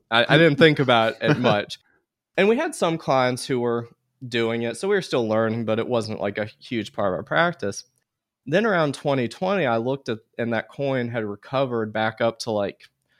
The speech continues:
Speaker 1: six or nine grand. So it wasn't a ton of money, but it was definitely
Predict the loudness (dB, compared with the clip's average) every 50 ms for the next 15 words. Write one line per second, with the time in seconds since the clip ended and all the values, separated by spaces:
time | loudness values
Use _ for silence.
0 | _ _ _ _ _ _ _ _ _ _ _ -10 -6 0 2 2 2 2 0 -2
1 | -2 0 0 0 0 0 -2 -2 -4 -4 -2 -2 -2 -2 -4 -4 -4 -4 -2 -2
2 | -2 -2 -2 -6 -8 -8 -6 -6 -4 -4 -2 -2 -2 -2 -2 -4 -2 -2 -4 -2
3 | -2 -2 -4 -4 -4 -2 -4 -4 -4 -4 -8 -6 -6 -6 -6